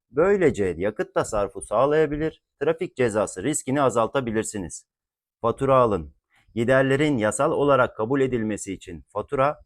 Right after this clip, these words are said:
ödeme belgesi ve gerektiğinde sözleşme şarttır. Ödeme disiplinini yaratın. Otomatik ödeme talimatları verin.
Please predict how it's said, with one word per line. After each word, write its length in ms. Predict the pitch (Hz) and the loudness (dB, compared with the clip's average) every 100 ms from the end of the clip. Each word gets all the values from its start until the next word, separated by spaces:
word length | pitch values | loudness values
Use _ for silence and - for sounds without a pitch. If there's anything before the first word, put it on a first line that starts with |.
| _ | _
ödeme 360 | 92 90 107 139 | -10 -6 -4 2
belgesi 460 | 151 139 139 117 | 2 2 -4 -4
ve 100 | 101 | -6
gerektiğinde 600 | 92 127 147 - 113 92 - | -2 2 2 0 -6 -4 -2
sözleşme 560 | 139 127 117 - 143 | -2 0 -2 -2 -4
şarttır. 640 | - 107 113 - 87 78 _ _ - - _ _ - | -2 0 0 -2 -10 -12 _ _ -20 -20 _ _ -2
Ödeme 380 | 123 151 175 | 2 2 2
disiplinini 580 | 139 135 131 127 127 156 | 0 -4 -6 -4 -2 2
yaratın. 520 | 147 110 120 101 71 _ _ _ - | 4 4 2 -2 -12 _ _ _ -8
Otomatik 460 | 110 135 160 220 | -2 -2 -2 0
ödeme 320 | 196 156 139 | 2 2 2
talimatları 640 | 123 110 107 101 - 107 113 | 2 2 2 -2 -2 -4 -2
verin. 280 | 95 82 | -2 -4